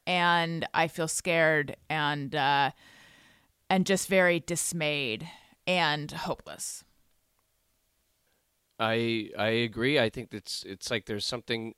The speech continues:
Speaker 2: very dark,
Speaker 1: Yeah.
Speaker 2: dark cloud headed over the country. There's un-, uncertainty, and, um, you know, it's that, it's not a very upworthy thing to say, but it's like you go, "Oh no, this is, we've, we've just,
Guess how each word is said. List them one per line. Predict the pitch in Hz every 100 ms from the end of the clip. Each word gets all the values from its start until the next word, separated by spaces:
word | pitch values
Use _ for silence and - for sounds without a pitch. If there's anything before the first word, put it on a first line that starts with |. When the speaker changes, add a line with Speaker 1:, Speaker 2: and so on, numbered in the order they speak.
| -
Speaker 2:
very | 98 95 113 127
dark, | 117 107 117 120 - _ _ _ _ _ _ _ _ -
Speaker 1:
Yeah. | 170 147 135
Speaker 2:
dark | 123 127 -
cloud | - 120 113 117
headed | 120 127 117
over | 113
the | 110
country. | - 131 127 117
There's | 110 104 101
un-, | - 113 -
uncertainty, | 123 120 - 160 143 139 143 131 - - - - - _ -
and, | 101 113 110 110
um, | 110 107 104 101 92 _ _ _ _ _ -
you | 139
know, | 123
it's | 123
that, | - 135 127
it's | 131 127 120 -
not | 165
a | 156
very | 151 143
upworthy | 143 - 131 123 120
thing | 135 113
to |
say, | 107 151 123
but | 107 107
it's | 110
like | 120 107 85
you | 117
go, | 110 113 -
"Oh | 113 110
no, | 104 95
this | 104 -
is, | 131 110 104 - _ _ _ _ -
we've, | 120 120 - _ -
we've | 139 120
just, | 107 135 -